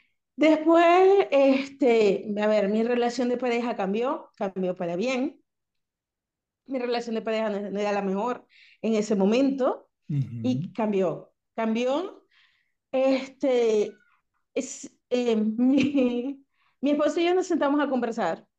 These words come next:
Speaker 1: sea, así. Tuvimos una conversación sincera y muy grata, donde yo le dije, "Este es el momento, o corre o se queda". Viene
Speaker 2: Súper.
Speaker 1: y yo predije el futuro, vienen muchas cosas,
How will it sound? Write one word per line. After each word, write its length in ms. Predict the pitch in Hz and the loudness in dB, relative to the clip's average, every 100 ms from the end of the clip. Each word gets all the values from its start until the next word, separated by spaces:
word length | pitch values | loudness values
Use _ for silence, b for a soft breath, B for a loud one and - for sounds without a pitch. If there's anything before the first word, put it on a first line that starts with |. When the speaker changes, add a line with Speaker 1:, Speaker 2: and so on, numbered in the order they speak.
| _ | _
Speaker 1:
sea, 180 | 175 - - | -10 -10 -12
así. 480 | 160 160 156 160 _ _ - 160 | -10 -6 -6 -8 _ _ -14 -4
Tuvimos 340 | 190 190 233 | -2 0 0
una 140 | 220 | 0
conversación 480 | 220 208 208 196 208 | 0 -2 -2 -2 -4
sincera 640 | 208 208 208 247 277 339 370 B B _ | -4 -6 -2 2 4 2 0 B B _
y 120 | 302 | -4
muy 180 | 403 415 | 0 2
grata, 520 | 247 208 208 269 - | 2 2 2 0 0
donde 880 | 220 220 214 214 208 202 190 175 - - | -2 0 2 2 4 2 0 -2 -6 -6
yo 180 | 247 | -2
le 140 | 254 277 | 0 2
dije, 260 | 349 294 392 494 | 2 2 0 -2
"Este 320 | 214 214 214 294 | -4 -4 -2 -2
es 60 | |
el 100 | 349 | -2
momento, 460 | 403 294 226 - 147 | -2 -2 -2 -6 -8
o 200 | - 175 | -8 -6
corre 300 | 247 302 440 539 - | -4 -6 -6 -12 -10
o 60 | |
se 120 | 415 - | -10 -8
queda". 360 | 202 147 - - - _ _ _ _ _ _ _ | -8 -8 -12 -20 -20 _ _ _ _ _ _ _
Viene 840 | _ 294 285 277 269 277 294 294 - | _ -2 2 2 2 2 2 0 -4
Speaker 2:
Súper. 0 | |
Speaker 1:
y 240 | 269 262 220 | -4 -4 -4
yo 760 | 226 254 240 233 247 262 269 269 | -2 0 2 2 2 0 -2 -4
predije 360 | 277 285 262 247 | -4 -2 0 -2
el 60 | 262 | -4
futuro, 340 | 330 339 311 453 - _ _ _ | -4 -4 -4 -6 -10 _ _ _
vienen 320 | 226 214 202 | -8 -6 -4
muchas 240 | 190 196 | -6 -8
cosas, 400 | 190 330 392 - | -4 -2 -2 -4